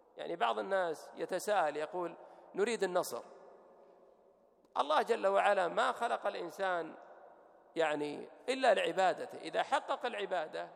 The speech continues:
جاء النصر، فإذا لم يحقق العبادة لم يأتي النصر. هذه قاعدة، هذه قاعدة. بعض ال-، ال-، المسلمين يظن أن مسمى الإسلام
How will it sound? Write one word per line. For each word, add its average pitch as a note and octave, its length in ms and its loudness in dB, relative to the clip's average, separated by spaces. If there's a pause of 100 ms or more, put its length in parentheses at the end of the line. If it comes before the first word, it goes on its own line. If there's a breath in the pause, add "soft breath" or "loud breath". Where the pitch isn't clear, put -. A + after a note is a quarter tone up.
(140)
جاء D4 200 -2
النصر، F#3+ 320 -8 (1500)
فإذا A#3 320 2
لم D4+ 160 4
يحقق C4 460 0
العبادة F#3+ 640 2 (340)
لم F#4 180 0
يأتي C#3 220 -2
النصر. - 320 -14 (1160)
هذه D4+ 180 -2
قاعدة، F#3+ 460 2 (1200)
هذه G#3 260 0
قاعدة. D#3+ 460 0
بعض A#3+ 280 6
ال-، A3 140 0
ال-، F3+ 200 -2
المسلمين G3+ 640 -2
يظن G#3+ 340 0
أن G#3 260 -2
مسمى A3+ 420 -4
الإسلام G#3+ 640 -4